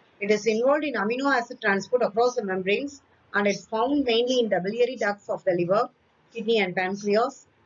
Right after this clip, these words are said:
Enzyme activity is induced by a number of drugs, and in particularly alcohol consumption. So the glutamyl transferase increased in liver diseases, especially in case of obstructive jaundice. And these, uh,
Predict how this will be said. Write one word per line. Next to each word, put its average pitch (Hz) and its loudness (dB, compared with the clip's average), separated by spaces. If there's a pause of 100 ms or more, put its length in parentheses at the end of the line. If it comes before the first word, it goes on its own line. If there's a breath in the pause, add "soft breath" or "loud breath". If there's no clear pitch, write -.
(300)
Enzyme 247 0
activity 240 -4
is 190 -4
induced 254 0
by 202 2
a 165 2 (220)
number 196 0
of 240 0 (140)
drugs, 226 -2 (300)
and 190 -2
in 190 -4
particularly 220 -2 (340)
alcohol 214 0
consumption. 208 -4 (800)
So - -2
the 220 -2
glutamyl 294 -2
transferase 240 -4
increased 254 -4
in 233 -4
liver 214 0
diseases, 220 -6
especially 233 -2
in 233 -4
case 214 0
of 208 0
obstructive 220 -2
jaundice. 208 0 (720)
And 214 2
these, 302 2
uh, 202 0